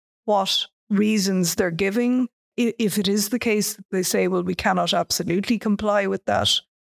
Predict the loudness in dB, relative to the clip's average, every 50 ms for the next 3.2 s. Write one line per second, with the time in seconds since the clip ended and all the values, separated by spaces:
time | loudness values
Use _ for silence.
0 | _ _ -2 -2 0 0 0 0 0 0 0 -2 -2 -2 0 0 0 0 0 -2
1 | -2 0 0 0 0 0 0 0 2 2 2 2 0 -2 -4 -4 -2 0 0 0
2 | 0 0 0 -2 -4 -6 _ _ _ _ _ _ _ _ _ _ _ -2 0 2
3 | 2 2 0 0